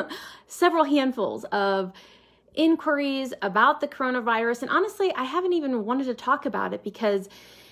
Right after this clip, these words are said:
it is so clearly a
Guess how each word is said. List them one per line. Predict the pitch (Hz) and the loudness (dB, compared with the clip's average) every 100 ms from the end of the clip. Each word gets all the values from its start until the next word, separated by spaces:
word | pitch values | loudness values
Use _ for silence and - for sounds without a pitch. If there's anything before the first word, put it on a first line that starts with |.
| - _ _ _ - | -20 _ _ _ 0
it | 294 302 | 2 4
is | 277 262 233 - - - | 2 0 -2 -6 -10 -12
so | - 330 349 | 0 0 0
clearly | - 302 277 277 262 202 180 180 202 - _ _ _ _ _ 214 | -4 -6 -2 0 2 0 0 -2 -6 -12 _ _ _ _ _ 0
a | 220 208 202 196 202 | 2 6 6 6 2